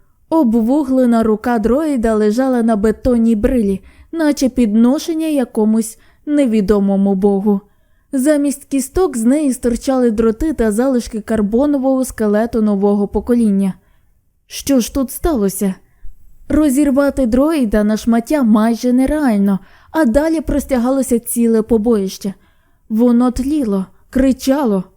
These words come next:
пульсувало. «Ха, наші друзяки гарно постаралися. Дякую!»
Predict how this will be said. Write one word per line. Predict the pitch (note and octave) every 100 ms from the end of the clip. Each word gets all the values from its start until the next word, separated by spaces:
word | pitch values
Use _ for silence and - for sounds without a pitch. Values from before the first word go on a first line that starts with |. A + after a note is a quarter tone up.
| _
пульсувало. | C4+ A#3+ G#3 B3+ B3 B3+ A3 G3 F#3 - _ _ _ _ _ _ _ - - - - _ _ _
«Ха, | - - F4+ A3 G#3 - - _
наші | F#4 G4+ -
друзяки | C4+ D4+ A#3+ B3 D#4+ G#4
гарно | A#3 A3+ A#3 B3
постаралися. | C4+ C4 B3+ A3+ A3 A3 B3 A#3 - _ _ -
Дякую!» | A#3+ A#3+ B3 D4+ - D#4+ B3+ B3+ B3